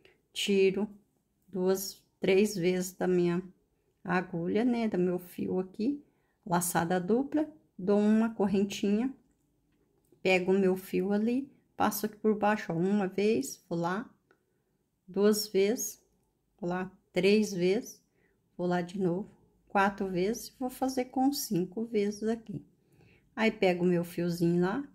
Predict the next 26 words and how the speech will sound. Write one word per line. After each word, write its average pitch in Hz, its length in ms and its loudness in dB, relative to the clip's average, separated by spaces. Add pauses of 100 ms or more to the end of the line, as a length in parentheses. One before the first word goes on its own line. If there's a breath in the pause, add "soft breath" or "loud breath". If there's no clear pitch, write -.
passo 254 320 0
todinho 208 540 0
ele, 233 240 0
ele 247 160 2
é 247 60 2
muito 294 460 6
facinho 311 460 2
de 262 80 0
passar, 262 400 -2
passa 220 380 -2
porque - 260 -6
é 233 40 4
uma 240 100 2
belezinha. 247 600 2 (460 loud breath)
Vou 208 140 2
lá, 208 200 4
pego 202 380 0
o - 20 0
meu 190 160 0
fio 185 240 -6
de 180 140 -4
novo 254 420 0
e 285 80 -2
prendo 269 520 4
ele 262 220 2
aqui. 277 360 -6